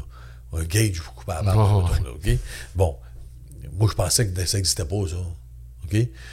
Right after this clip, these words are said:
Speaker 1: je check sur Internet, il y en a. Souvent, en, je pense à quelque chose, là, je vais inventer ça, là. Là, tu check sur Internet, il y en a des millions, là. C'est l'affaire des,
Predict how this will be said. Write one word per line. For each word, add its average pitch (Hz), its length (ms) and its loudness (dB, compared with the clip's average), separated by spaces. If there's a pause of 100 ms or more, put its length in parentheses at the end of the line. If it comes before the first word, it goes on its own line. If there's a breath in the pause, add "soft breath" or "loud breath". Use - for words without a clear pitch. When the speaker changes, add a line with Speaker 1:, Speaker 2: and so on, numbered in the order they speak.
(180 loud breath)
Speaker 1:
je - 140 -6
check 104 140 6
sur 104 100 4
Internet, 104 400 2
il 101 40 0
y 95 40 2
en 90 140 0
a. 98 180 2 (340 loud breath)
Souvent, 131 440 6
en, 98 560 2 (340 loud breath)
je - 140 -8
pense 123 260 4
à 120 60 2
quelque 107 180 0
chose, 120 300 4
là, 101 80 4
je 101 60 4
vais 110 160 4
inventer 107 360 8
ça, 113 140 8
là. 92 180 10 (400 loud breath)
Là, 123 120 12
tu - 120 4
check 127 140 10
sur 123 120 8
Internet, 113 360 6
il 117 40 2
y 113 40 6
en - 20 8
a 120 40 10
des 113 100 8
millions, 113 420 8
là. 71 80 0 (800 loud breath)
C'est - 140 6
l'affaire 120 260 10
des, 107 180 4